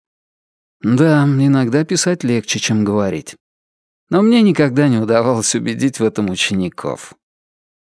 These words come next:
Нго улыбнулся. «А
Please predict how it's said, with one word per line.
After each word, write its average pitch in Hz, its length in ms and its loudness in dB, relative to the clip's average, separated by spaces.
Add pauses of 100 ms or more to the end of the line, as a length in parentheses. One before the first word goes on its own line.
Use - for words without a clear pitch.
(360)
Нго 117 400 0
улыбнулся. 104 800 -4 (1080)
«А 196 280 2